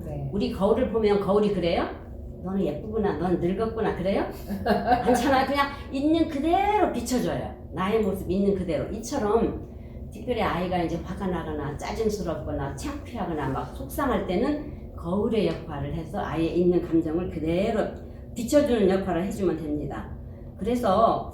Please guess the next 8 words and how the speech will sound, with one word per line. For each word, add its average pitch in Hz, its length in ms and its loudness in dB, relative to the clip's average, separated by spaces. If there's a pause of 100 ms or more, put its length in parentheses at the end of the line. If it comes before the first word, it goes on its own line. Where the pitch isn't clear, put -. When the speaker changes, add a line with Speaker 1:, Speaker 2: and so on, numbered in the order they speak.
(280)
Speaker 2:
부모가 247 400 2
아이의 240 300 2
감정에 208 560 0
이렇게 180 200 -2
공감하고 226 600 2
있음을 202 320 -2
나타낸다면 185 960 0 (680)
아이는 214 580 -2